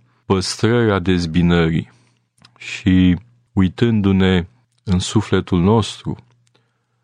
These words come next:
uitându-ne la frații noștri creștini ortodoxi români, rămânem, din păcate, cu aceeași neînțelegere.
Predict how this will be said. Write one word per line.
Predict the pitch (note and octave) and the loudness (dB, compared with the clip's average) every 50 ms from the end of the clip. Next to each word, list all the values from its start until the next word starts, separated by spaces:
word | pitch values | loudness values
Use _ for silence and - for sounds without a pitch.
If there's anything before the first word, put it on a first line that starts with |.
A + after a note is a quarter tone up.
| _ _ _ _ | _ _ _ _
uitându-ne | - F#2+ F2+ F2 - - F#2+ F#2 F2+ E2+ F2+ F2 F2 F2 F2+ F2 F2 F2 E2+ F#2 - _ - - | -2 0 0 0 0 0 0 0 2 2 2 2 2 2 2 2 0 0 -2 -4 -10 _ -20 -10
la | - F#2 F2+ E2+ | -4 -4 -4 -4
frații | - - G2+ G2+ G2 F#2+ - - - F2+ | -2 -2 -2 0 0 -2 -2 -2 -2 0
noștri | F#2 G#2 A2+ A2 - - - - | 2 2 2 0 0 -2 -4 -4
creștini | D#2+ - - F2 F2 E2+ - - G2 F2+ | -4 -2 -2 -2 -2 -2 -2 -2 0 0
ortodoxi | F2+ F2+ F2 - F#2 E2+ D#2+ F#2+ F#2 F2 - - | 0 0 0 -2 -2 0 0 0 -2 -2 -2 -2
români, | F2+ F2 F2 F#2 G2+ G#2 G2+ F2+ E2+ - _ _ _ _ _ _ _ _ _ _ _ _ _ _ _ _ _ _ _ _ _ _ _ _ | 0 2 2 4 4 2 2 0 -2 -6 _ _ _ _ _ _ _ _ _ _ _ _ _ _ _ _ _ _ _ _ _ _ _ _
rămânem, | - G2 G2 F#2+ G2 G2 G#2 G2+ G2+ G2 G2 F#2+ | 0 2 4 4 4 4 4 4 4 4 4 2
din | F#2 G2 F#2+ F#2 | 2 2 2 2
păcate, | F2+ - G2 F2+ - A2+ G#2+ G#2 - - F#2+ F#2 | 2 0 -2 -2 -2 -2 -2 -2 -2 -4 -6 -6
cu | - - F#2+ | -4 -2 -2
aceeași | F#2 F2+ - - G2+ F#2+ F2+ - - | -2 -2 -2 0 0 0 0 0 0
neînțelegere. | F#2+ F2+ F2+ F2+ - - F#2+ F2+ F#2 F#2 F2 D#2+ D#2 E2 D#2 D#2+ D#2+ E2+ | 0 2 2 0 0 0 0 2 2 2 0 0 -2 -2 -4 -4 -4 -6